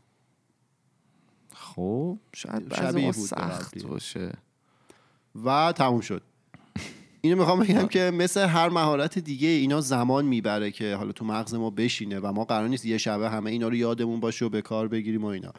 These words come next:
Speaker 1: درست.
Speaker 2: ولی من می‌گم که بیایم از جای کوچیک شروع کنیم. حالا من اینجا چهار تا بخش گفتم، هر کدومش ان تا اصل داشت.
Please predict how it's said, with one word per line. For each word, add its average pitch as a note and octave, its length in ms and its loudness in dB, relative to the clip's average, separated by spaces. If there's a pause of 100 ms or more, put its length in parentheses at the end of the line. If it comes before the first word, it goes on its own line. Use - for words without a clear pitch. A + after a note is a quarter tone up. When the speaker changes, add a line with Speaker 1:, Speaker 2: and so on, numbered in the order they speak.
(180)
Speaker 1:
درست. F#2 360 -2
Speaker 2:
ولی C#3+ 160 2
من F#3+ 140 4
می‌گم F#3+ 240 2
که G3+ 140 -2
بیایم G3 220 0
از F3 140 2
جای D3+ 180 0
کوچیک E3 360 -2
شروع B2 220 0
کنیم. B2 340 -2
حالا A#2+ 160 -4
من C3 100 -2
اینجا B2+ 320 0 (120)
چهار B2 240 -4
تا B2+ 120 -6
بخش A#2+ 320 -2
گفتم، A2+ 320 -6
هر A2 140 -6
کدومش A2 420 -6
ان A2 160 -6
تا G#2+ 320 -8
اصل G2+ 380 -8
داشت. G2+ 340 -6